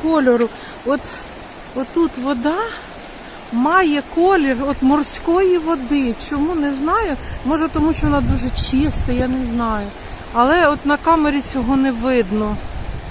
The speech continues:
Це можна тільки побачити, так сказати, живим оком.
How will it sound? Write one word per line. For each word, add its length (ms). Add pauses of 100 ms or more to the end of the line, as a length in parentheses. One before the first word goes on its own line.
(380)
Це 120
можна 300
тільки 280
побачити, 760 (540)
так 180
сказати, 320
живим 380
оком. 480